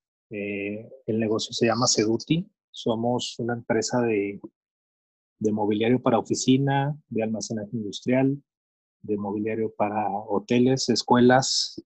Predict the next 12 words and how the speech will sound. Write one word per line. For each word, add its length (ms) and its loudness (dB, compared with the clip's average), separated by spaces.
eh, 300 -2
cafeterías. 880 2
Ahora 240 -2
sí 160 -12
que 140 2
tratamos 400 4
de 80 6
abarcar 420 2
todo 280 2
lo 120 0
necesario, 580 0
¿no? 220 -6